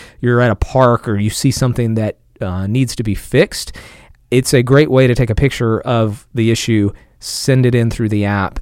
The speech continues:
and then it goes to city staff, and you should get a response back. You should get a tracking number. You should, uh, get a message saying, "Hey, we've received your inquiry,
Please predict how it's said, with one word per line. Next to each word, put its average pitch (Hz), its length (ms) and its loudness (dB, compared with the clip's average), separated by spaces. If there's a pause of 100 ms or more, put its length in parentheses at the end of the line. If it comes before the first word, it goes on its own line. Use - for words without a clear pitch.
and 98 160 -2
then 107 100 0
it 104 140 -6
goes 101 460 -4
to 107 240 -2
city 104 280 -2
staff, 107 640 -2
and 107 160 -4
you 107 120 -2
should 139 340 0
get 120 380 -2
a 110 60 0
response 151 500 2
back. - 280 -6
You 87 60 -8
should 101 140 -10
get 92 100 -8
a 90 60 -6
tracking 127 400 -2
number. 95 260 -4
You 95 160 -4
should, 104 340 -4 (300)
uh, 92 240 -4
get 117 340 -4
a 101 320 -4 (200)
message 123 420 0
saying, 113 160 0
"Hey, 127 120 4
we've 117 200 2
received 170 420 2
your 143 220 4 (240)
inquiry, 175 640 6